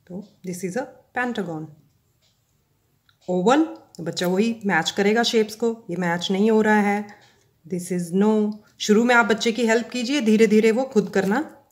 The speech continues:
सीख जाएगा। "No।" यस।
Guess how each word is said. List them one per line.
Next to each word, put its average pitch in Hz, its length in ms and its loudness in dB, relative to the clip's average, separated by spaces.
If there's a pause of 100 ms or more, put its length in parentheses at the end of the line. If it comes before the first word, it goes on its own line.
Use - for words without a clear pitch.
(100)
सीख - 340 -2
जाएगा। 165 440 -8 (420)
"No।" 196 280 0 (1600)
यस। - 840 -8